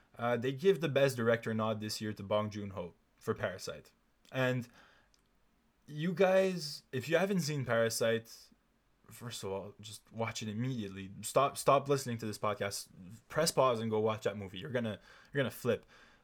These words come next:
But the whole way the camera moves in that movie, the, the way it reveals a little bit at a time, and the more it moves, like, it's, it's, it's a movie so meticulously crafted. Every square inch is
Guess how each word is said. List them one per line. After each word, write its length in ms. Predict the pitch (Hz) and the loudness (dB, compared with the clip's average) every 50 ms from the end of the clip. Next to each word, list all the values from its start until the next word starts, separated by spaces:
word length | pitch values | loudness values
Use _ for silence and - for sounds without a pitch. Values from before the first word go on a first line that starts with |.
| _ _ _ - | _ _ _ -10
But 320 | - 113 139 143 131 123 - - _ _ _ _ _ _ _ - _ _ | -2 4 6 6 6 4 -2 -8 _ _ _ _ _ _ _ -20 _ _
the 200 | - 131 151 160 | -6 -2 -2 0
whole 300 | 151 165 208 233 233 220 | 2 6 6 6 6 6
way 280 | 185 165 185 196 202 196 | 4 4 4 6 6 6
the 100 | 160 151 | 4 4
camera 340 | - - 143 151 156 139 127 | 0 2 2 2 4 2 2
moves 360 | 120 120 131 139 147 139 131 | 2 2 0 0 0 0 -2
in 80 | 139 135 | -4 -4
that 160 | 127 120 120 | -4 -4 -2
movie, 340 | 127 131 131 135 143 135 107 - - - - _ - | -2 -2 -2 -2 -4 -4 -6 -10 -18 -20 -16 _ 0
the, 140 | 233 190 - | 2 2 2
the 140 | 143 143 151 | 4 2 2
way 220 | 156 165 180 196 | 2 4 2 4
it 260 | 202 - 139 143 139 - | 4 4 2 0 -2 -2
reveals 640 | - 135 135 147 143 127 147 165 165 160 151 147 143 - | -4 0 2 2 2 2 2 4 6 6 6 4 0 2
a 80 | 131 127 | 2 2
little 320 | 131 139 170 190 190 180 | 2 4 2 2 2 2
bit 180 | 156 170 175 160 | 2 0 2 2
at 100 | 151 151 | 4 2
a 80 | 131 | 2
time, 360 | - - 135 139 139 127 117 | 0 -2 -2 0 0 -2 -2
and 340 | 107 117 120 120 120 113 113 | -2 -2 -2 -2 -2 -2 -2
the 40 | 117 | -2
more 180 | 123 135 156 156 | 0 0 0 -2
it 80 | - | -2
moves, 340 | 131 135 143 156 156 139 135 - - - - - - - - | -2 -2 -2 -2 -2 -4 -8 -10 -16 -20 -20 -20 -14 -4 2
like, 180 | 135 143 135 | 2 2 2
it's, 180 | 160 139 - - 170 165 - | 0 -4 -4 -6 -6 -6 -4
it's, 220 | 143 143 139 - | -6 -6 -6 -8
it's 200 | - 147 139 - | -10 -8 -6 -2
a 40 | 160 | -2
movie 240 | 170 190 202 226 226 | -2 0 0 0 -2
so 180 | - - 226 220 | 0 0 0 2
meticulously 840 | 175 135 131 - - - 170 - - 156 143 139 131 - - 135 | 0 0 -2 -6 -8 -8 -8 -6 -4 -2 -2 0 -2 -2 -4 -4
crafted. 540 | 127 - 135 123 120 - - - 131 127 123 - - - - - | -2 2 2 2 2 0 -2 0 0 0 0 -4 -14 -16 -4 0
Every 360 | 147 180 175 156 170 185 175 | 0 2 2 0 -2 -2 -2
square 380 | - - - - 170 170 165 | -2 -2 0 4 8 8 8
inch 420 | - - 143 151 147 139 - - - - - _ _ - | 8 6 0 0 0 -4 -6 -8 -10 -16 -20 _ _ -6
is 600 | 117 127 135 131 117 113 104 - - - - - | 0 0 2 2 0 -2 -4 -4 -6 -6 -8 -10